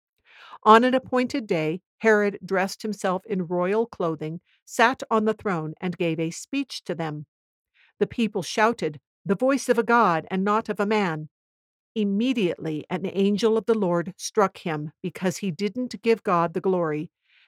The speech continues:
Then he was eaten by worms and died. But the word of God grew and multiplied. Barnabas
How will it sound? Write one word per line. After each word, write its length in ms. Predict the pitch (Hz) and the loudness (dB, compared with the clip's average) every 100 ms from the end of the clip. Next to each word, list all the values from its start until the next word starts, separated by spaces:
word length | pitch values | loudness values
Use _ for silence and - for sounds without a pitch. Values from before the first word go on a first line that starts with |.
| - | -2
Then 260 | 196 190 | 2 2
he 180 | 196 220 | 0 -2
was 240 | 196 190 - | -2 -4 -4
eaten 360 | 214 196 - 208 | -8 -6 -4 -2
by 200 | 196 196 | 0 0
worms 520 | 180 180 156 147 - - | 0 -2 -2 -6 -10 -8
and 260 | 175 165 - | -6 -6 -4
died. 440 | 170 156 151 151 _ _ _ _ _ _ _ | -2 -2 -4 -8 _ _ _ _ _ _ _
But 140 | 190 190 | -2 0
the 80 | |
word 260 | 185 226 277 | 0 0 -2
of 140 | 269 | -2
God 340 | - 254 262 262 | 2 4 4 0
grew 440 | 214 247 254 269 | -2 0 2 0
and 240 | - 214 202 | -2 -2 0
multiplied. 680 | 202 220 - 185 156 156 - _ _ _ _ - | 0 -2 -4 -2 -2 -4 -10 _ _ _ _ -4
Barnabas 600 | 175 185 180 180 214 - | 2 2 2 0 -2 -4